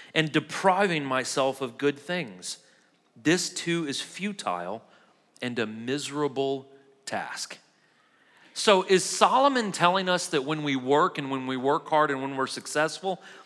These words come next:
it's just because we wanna be better than someone else? Is that what he's telling us right here? That's not what he's telling us. But at first, he says that all work is just because we're a bunch of jealous people, right? We wanna make sure we got a bigger house than our neighbor, or drive a nicer car, or that we're promoted, or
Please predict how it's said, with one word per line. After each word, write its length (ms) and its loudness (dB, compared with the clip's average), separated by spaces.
it's 180 -2
just 360 0
because 300 0
we 80 -2
wanna 200 -4
be 120 -4
better 300 0
than 160 -6
someone 280 -4
else? 320 -4
Is 80 -6
that 200 4
what 60 0
he's 120 -2
telling 280 -2
us 140 -6
right 160 -6
here? 200 0
That's 160 -4
not 240 6
what 80 0
he's 120 -2
telling 300 -4
us. 220 -10
But 140 6
at 100 2
first, 540 2
he 100 -2
says 300 0
that 180 -2
all 280 6
work 340 6
is 100 -4
just 180 -2
because 260 0
we're 100 2
a 40 4
bunch 180 -2
of 120 -4
jealous 420 2
people, 380 -8
right? 280 6
We 80 0
wanna 140 4
make 160 2
sure 160 2
we 40 0
got 120 6
a 40 4
bigger 300 2
house 300 4
than 120 0
our 120 4
neighbor, 460 4
or 40 2
drive 300 4
a 20 0
nicer 420 0
car, 520 6
or 60 0
that 120 2
we're 140 0
promoted, 840 2
or 160 2